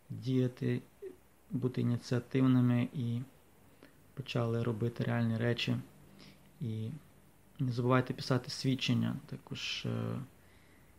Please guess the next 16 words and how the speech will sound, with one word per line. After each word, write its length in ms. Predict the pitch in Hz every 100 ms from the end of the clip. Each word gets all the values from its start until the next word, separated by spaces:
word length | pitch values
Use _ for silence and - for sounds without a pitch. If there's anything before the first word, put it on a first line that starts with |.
| -
в 80 | 135 110
групі 300 | 123 123 127
в 280 | 107 - -
"Сила 220 | - 123
Святого 320 | - 127 120
Духа" 300 | 120 127 131
є 120 | 120
посилання 460 | 120 151 127 123 120
на 120 | 117
чат 380 | - 135 123 -
свідчення 800 | - 123 147 165 - 180 196 233
в 100 | 175
Вайбері, 480 | 160 160 156 156 165 - -
де 280 | 120 123 127 - - - - - - - - -
можна 300 | 139 123 123
написати, 680 | 120 - - 127 127 - 120